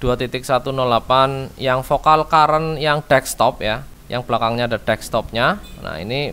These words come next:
kalau, eh, yang belakangnya ada desktopnya, nanti tampilannya yang ada penguin dengan latar belakang abu-abu. Nanti teman-teman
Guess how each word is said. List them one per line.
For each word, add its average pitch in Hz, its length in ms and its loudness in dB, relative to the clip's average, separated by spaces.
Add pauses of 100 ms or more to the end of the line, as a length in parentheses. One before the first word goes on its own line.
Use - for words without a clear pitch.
kalau, 127 400 2
eh, 117 160 -2
yang 127 160 0
belakangnya 117 400 0
ada 117 160 0
desktopnya, 117 560 -2
nanti 160 240 -2
tampilannya 139 560 0
yang 139 160 2
ada 123 240 -2
penguin 131 480 -4 (160)
dengan 120 160 -2
latar 123 240 2
belakang 120 320 2
abu-abu. 107 480 -2 (320)
Nanti 165 240 2
teman-teman 214 640 2